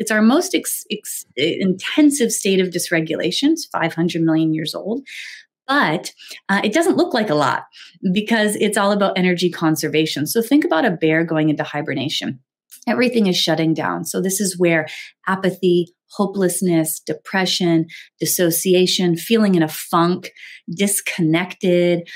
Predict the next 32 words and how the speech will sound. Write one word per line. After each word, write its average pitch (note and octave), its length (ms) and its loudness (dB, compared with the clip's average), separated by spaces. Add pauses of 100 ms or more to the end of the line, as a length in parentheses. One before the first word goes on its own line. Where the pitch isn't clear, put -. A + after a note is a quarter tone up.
(140)
I F3+ 120 0
feel F#3 200 0
incapable F#3 1000 0
or D3+ 260 0
unable, F3+ 1000 2 (260)
I E3 80 -10
feel F#3+ 340 0
kinda F3+ 360 2
numb. F3+ 680 2
All A#3+ 500 2
of A#3 140 0
that F#3 180 2
is F3+ 140 -2
happening E3 420 0
in D#3 80 2
this C#3 220 -2
state. - 360 -6 (420)
And G3 80 -2
I G#3 100 2
think C4+ 160 4
it's - 160 -6
really A3+ 240 2
cool. B3 300 0
Every F#3 220 2
mammal E3+ 600 2
has D3+ 200 -4
this D3+ 140 -4
autonomic D3 460 -4
nervous G3 240 -4
system, F3 280 -2
but, F3 220 -2 (360)
uh, E3+ 280 2